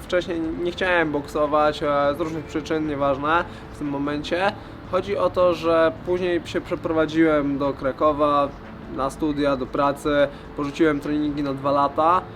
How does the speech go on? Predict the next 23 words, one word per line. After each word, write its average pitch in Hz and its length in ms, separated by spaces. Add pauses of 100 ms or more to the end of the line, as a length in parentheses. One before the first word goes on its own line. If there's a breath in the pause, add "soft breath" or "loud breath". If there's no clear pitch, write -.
(300 loud breath)
i 165 180
w 160 40
pewnym 160 280
momencie 156 420
stwierdziłem, 143 800
że 131 420 (220)
po 160 60
prostu 160 300
muszę 160 240
spróbować, 147 840
bo 139 240
boks 139 260
jest 143 120
dla 139 120
mnie 139 120
zbyt 135 240
ważny, 139 480
jeżeli 147 340
nie 143 120
teraz, 143 360
to 151 80
już 139 180
nigdy. 135 420